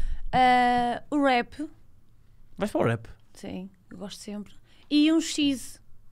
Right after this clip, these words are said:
Speaker 1: pequenino.
Speaker 2: Calma, mas esse é o teu pedido
Speaker 1: Sim.
Speaker 2: tudo?
Speaker 1: Sim. E se tiver e houve um
Speaker 2: E não
Speaker 1: Mac
Speaker 2: pedes
Speaker 1: Food
Speaker 2: os, os nuggets?
Speaker 1: Ah, depende.
Speaker 2: Aí eu adoro os nuggets. Eu peço sempre dez
Speaker 1: Sim.
Speaker 2: nuggets.
Speaker 1: Sim, só que depende se eu tiver com muita fome ou não.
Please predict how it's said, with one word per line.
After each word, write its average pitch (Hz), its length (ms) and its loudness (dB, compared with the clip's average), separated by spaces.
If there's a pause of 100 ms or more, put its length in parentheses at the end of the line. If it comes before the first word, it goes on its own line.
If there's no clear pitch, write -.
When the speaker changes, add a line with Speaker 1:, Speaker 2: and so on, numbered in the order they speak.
(100)
Speaker 1:
pequenino. 233 440 -4 (280)
Speaker 2:
Calma, 101 280 -10
mas 107 180 -4
esse 131 100 -2
é 131 40 4
o - 40 4
teu 139 120 2
pedido 139 560 2
Speaker 1:
Sim. 226 420 -2
Speaker 2:
tudo? 196 360 4 (160)
Speaker 1:
Sim. 202 360 -8 (320)
E 392 200 6
se - 80 -8
tiver 285 560 4
e 277 180 4
houve 269 320 2
um 254 480 2
Speaker 2:
E 269 60 0
não 349 100 4
Speaker 1:
Mac - 60 4
Speaker 2:
pedes 190 200 6
Speaker 1:
Food 185 320 4
Speaker 2:
os, 151 420 0
os 120 120 -2
nuggets? 131 480 -4 (720)
Speaker 1:
Ah, 277 200 4
depende. 285 540 2
Speaker 2:
Aí 113 80 4
eu 113 120 6
adoro 113 220 4
os 107 60 0
nuggets. 104 300 -2
Eu 117 60 -4
peço 131 220 0
sempre 135 140 0
dez 147 160 6
Speaker 1:
Sim. 123 60 2
Speaker 2:
nuggets. 104 340 -2 (240)
Speaker 1:
Sim, 311 340 2
só 302 160 0
que 311 580 -2
depende 269 360 -2
se 294 60 -6
eu 254 40 -10
tiver 285 200 -4
com 277 100 2
muita 285 180 4
fome 269 280 0
ou 254 80 -2
não. 190 260 -6